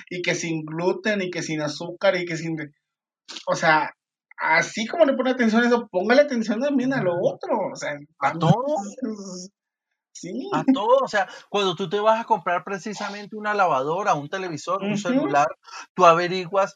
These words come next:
Speaker 2: las marcas, los orígenes, experiencias, uno se documenta, uno debería documentarse para absolutamente todo.
Speaker 1: Exactamente, entonces es como...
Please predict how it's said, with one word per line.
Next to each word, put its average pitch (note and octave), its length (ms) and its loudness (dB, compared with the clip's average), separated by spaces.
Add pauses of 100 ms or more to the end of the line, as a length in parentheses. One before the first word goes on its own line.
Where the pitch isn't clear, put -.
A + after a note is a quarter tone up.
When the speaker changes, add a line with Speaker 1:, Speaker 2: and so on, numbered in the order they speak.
(140)
Speaker 2:
las C3 260 8
marcas, C#3+ 460 6
los C3 180 -4
orígenes, C#3 720 -6
experiencias, C#3 1120 -6
uno E3 300 -2
se F#3 140 -4
documenta, D3 640 -6 (200)
uno A#2 280 -10
debería B2+ 240 -8
documentarse A#2+ 640 -10
para D#3 240 -4
absolutamente B2+ 760 -12
todo. G3 540 -10
Speaker 1:
Exactamente, D#3 880 -10
entonces C3 460 -10
es C#3 160 -8
como... E3+ 180 -6